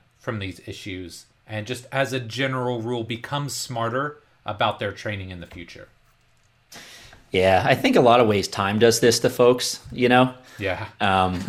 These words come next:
Speaker 1: <laughs>
Speaker 2: I, I always tell people that pain is a great educator. It's a great professor, right? You learn so much every time you get hurt, right?
Speaker 1: Yep.
Speaker 2: And I think for a lot of folks as they age, pain just wins. And it's unfortunate. Like, I, I can't tell you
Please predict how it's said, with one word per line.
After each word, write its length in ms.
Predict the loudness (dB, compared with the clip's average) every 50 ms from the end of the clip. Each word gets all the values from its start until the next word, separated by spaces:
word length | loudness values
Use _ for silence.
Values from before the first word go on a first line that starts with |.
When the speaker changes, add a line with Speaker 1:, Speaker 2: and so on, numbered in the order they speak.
| -2 -2
Speaker 1:
<laughs> 180 | -4 -8 -4 2
Speaker 2:
I, 140 | 2 4 4
I 140 | 6 6 8
always 220 | 8 8 6 4
tell 360 | 4 4 6 6 6 4 2 -2
people 320 | -2 0 0 2 2 2
that 120 | 2 0
pain 500 | 0 0 0 2 2 2 0 -2 -4 -8 -10 -8
is 140 | -6 -4
a 60 | -4 -2
great 320 | 2 4 4 4 6 4
educator. 540 | 2 2 2 0 0 0 2 2 2 0 -2
It's 120 | -4 -4
a 40 | 0
great 200 | 4 4 6 4
professor, 580 | 4 2 2 4 4 4 2 2 0 0 -2 -2
right? 140 | -2 -2
You 140 | 0 2 2
learn 240 | 4 6 6 6 4
so 260 | 4 4 4 4 4
much 300 | 6 6 4 4 2 0
every 140 | -2 -2 -2
time 240 | -2 -2 -2 0 0
you 60 | -2
get 120 | -2 -4 -4
hurt, 420 | -2 2 2 2 2 2 -2 -8 -8
right? 340 | -2 2 4 4 4 4 0 -6 -16 -12
Speaker 1:
Yep. 140 | -12 -12 -12 -14 -18 _ _ _ 0
Speaker 2:
And 100 | 0 0
I 20 | 2
think 240 | 2 0 -2 -2
for 160 | 0 4 4 6
a 60 | 6
lot 200 | 6 6 6 6
of 80 | 4 4
folks 240 | 4 2 2 2 0
as 120 | -4 -4
they 80 | -4 -4
age, 360 | -2 0 0 0 0 -2 -4
pain 180 | -2 -2 0
just 180 | 2 2 0 0
wins. 520 | -2 -4 -2 -2 -2 -2 -2 -4 -6 -8 -12 _ _ _ _ _ -4
And 60 | -4
it's 100 | -2 0
unfortunate. 640 | 0 0 0 0 0 0 2 0 0 0 0 0 0 -2 -8 _
Like, 160 | -4 0 2 4
I, 160 | 4 4 2
I 60 | 2
can't 220 | 0 0 -2 2
tell 120 | 4 6 6
you 220 | 6 6 4 4